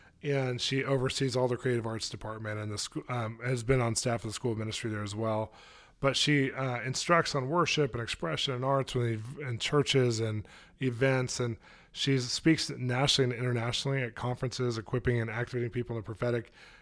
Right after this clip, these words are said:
and healing ministry. And it's amazing what she's been doing for over the last twenty-five years,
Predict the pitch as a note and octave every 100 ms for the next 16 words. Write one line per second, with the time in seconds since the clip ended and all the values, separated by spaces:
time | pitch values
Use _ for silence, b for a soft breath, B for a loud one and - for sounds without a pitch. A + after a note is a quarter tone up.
0 | B A#2 G2 D3+ D#3 C#3+ C#3 - C3+ B2+
1 | B2+ A#2+ B2 A#2+ A#2 B2 A#2 A#2 B2+ C3+
2 | C#3 A#2+ A#2+ G#2+ B2+ A2+ A#2 A2+ A2+ G#2+
3 | A#2 A2+ A2 A2+ - - B2 A2+ A#2+ A#2
4 | A#2 A2+ A2+